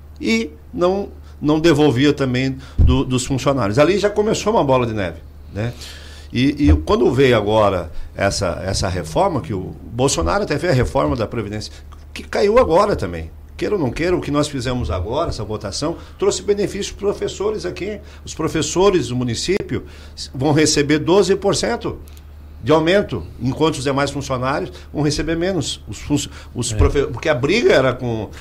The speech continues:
Speaker 1: com os professores,
Speaker 2: Mas
Speaker 1: né?
Speaker 2: a, a, a, a questão da, da Criciúma Prévia, que fica assim, uma coisa, é, parece que ela não tem solução.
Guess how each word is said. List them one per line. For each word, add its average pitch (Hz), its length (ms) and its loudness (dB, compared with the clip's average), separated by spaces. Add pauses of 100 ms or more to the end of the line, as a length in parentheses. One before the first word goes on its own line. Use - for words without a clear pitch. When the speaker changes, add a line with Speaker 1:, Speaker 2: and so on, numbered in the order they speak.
(120)
Speaker 1:
com 123 60 0
os 117 120 2
professores, 110 580 0
Speaker 2:
Mas 143 220 -4
Speaker 1:
né? 160 60 0
Speaker 2:
a, 147 100 -4
a, 139 220 -4
a, 123 340 -4
a 120 40 -6
questão 127 360 -4
da, 107 140 4
da 92 100 -6
Criciúma 95 260 -10
Prévia, 92 360 -6
que - 80 -20
fica 92 400 -6
assim, 95 200 -12
uma 90 140 -8
coisa, 92 460 -6 (340)
é, 87 240 -12
parece 92 220 -12
que - 80 -14
ela 98 80 -10
não 101 80 -10
tem 110 120 -8
solução. 98 540 -8